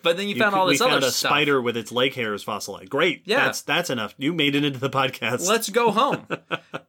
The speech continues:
Speaker 1: So
Speaker 2: Well, the authors point out that some of the stuff they want to do into the future, obviously, you know, understand the environment, understand the climate. Uh, they want to try to narrow down the age.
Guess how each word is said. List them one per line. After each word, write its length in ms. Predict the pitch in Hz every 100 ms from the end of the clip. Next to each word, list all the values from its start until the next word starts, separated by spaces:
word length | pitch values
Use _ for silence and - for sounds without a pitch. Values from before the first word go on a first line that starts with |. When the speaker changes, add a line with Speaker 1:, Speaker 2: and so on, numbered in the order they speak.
| _ -
Speaker 1:
So 1080 | - - - 131 139 127 127 123 110 107 113 -
Speaker 2:
Well, 140 | 139 127
the 80 |
authors 480 | 127 135 147 147 127
point 300 | - 123 117
out 240 | 110 107 104
that 200 | 98 -
some 240 | - 123
of 60 | 120
the 100 | 113
stuff 300 | - 110 -
they 120 | 110
want 200 | 104 98
to 60 |
do 560 | 95 107 104 98 92 92
into 220 | - 104 92
the 100 | 90
future, 320 | 175 - 117
obviously, 680 | 139 135 120 120 107 104 _ -
you 160 | 139
know, 200 | 95 90 - _ -
understand 560 | 117 107 - 110 98
the 280 | 92 101 92 _
environment, 600 | 107 90 147 143 139 127
understand 440 | 101 95 - 98 85
the 60 |
climate. 600 | - - 127 127 123 123 - _ _ -
Uh, 260 | 117 107 113
they 120 | 123
want 260 | 120 120 120
to 240 | 123 113
try 260 | 110 117 113
to 80 |
narrow 340 | 110 107 107 110
down 220 | 104 104
the 160 | 101 107
age. 500 | 104 120 165 -